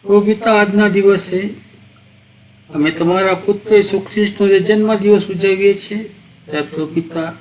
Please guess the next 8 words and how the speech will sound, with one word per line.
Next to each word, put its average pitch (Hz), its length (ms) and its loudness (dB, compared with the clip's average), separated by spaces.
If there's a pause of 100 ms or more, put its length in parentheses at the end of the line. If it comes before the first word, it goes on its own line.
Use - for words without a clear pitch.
(100)
આ 147 100 -6
દિવસને 180 540 0
પણ 165 200 -6
તમે 160 300 -4
આશીર્વાદિત 175 720 -2
કરો. 170 200 -8 (1800)
સગળા 226 540 2
લોકો, 202 520 2